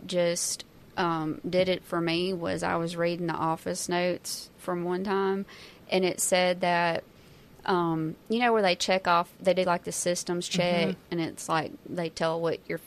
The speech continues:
Speaker 1: throat looked like and your
Speaker 2: Mm-hmm.
Speaker 1: eyes, and they felt this, and
Speaker 2: Yeah.
Speaker 1: they had said, like, stuff was not visible or not palpable or whatever,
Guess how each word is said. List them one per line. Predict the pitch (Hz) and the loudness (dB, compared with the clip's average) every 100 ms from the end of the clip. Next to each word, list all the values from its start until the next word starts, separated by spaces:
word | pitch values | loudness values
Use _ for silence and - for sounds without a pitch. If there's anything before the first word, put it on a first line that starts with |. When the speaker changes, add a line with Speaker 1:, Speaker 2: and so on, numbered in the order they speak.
| - - | -18 -8
Speaker 1:
throat | - 170 170 - | 0 2 2 0
looked | 170 | -2
like | 160 160 160 | -2 0 0
and | - | -2
your | 165 | -2
Speaker 2:
Mm-hmm. | 151 156 156 156 | -2 -2 -2 -2
Speaker 1:
eyes, | 151 | -2
and | 160 160 156 - | -2 -4 -4 -6
they | 160 | -6
felt | 165 170 - | -2 -2 -2
this, | 165 160 160 165 - | -2 -2 -2 -2 -6
and | 123 135 131 - | -6 -6 -6 -8
Speaker 2:
Yeah. | 135 - 123 - - - - - - - - - - - | -10 -6 -8 -10 -18 -20 -20 -20 -20 -20 -20 -20 -12 -6
Speaker 1:
they | 208 202 226 | 2 4 4
had | 247 226 190 - | 4 0 -4 -8
said, | - 190 180 175 | -2 2 4 4
like, | 170 156 131 - | 4 4 2 -2
stuff | - 185 180 185 - - - - | 2 4 4 2 -10 -20 -20 -10
was | 185 175 - | -4 -4 -2
not | 175 175 - | 0 2 0
visible | 170 185 180 185 180 175 175 175 175 - | 0 2 2 0 0 2 6 6 6 6
or | 160 156 | 2 0
not | 175 170 170 - | 2 2 0 -2
palpable | - 170 170 175 175 170 165 165 165 | 0 2 2 0 0 0 0 0 0
or | - 156 | -2 -2
whatever, | 160 175 170 170 165 165 | 0 2 2 0 -2 -2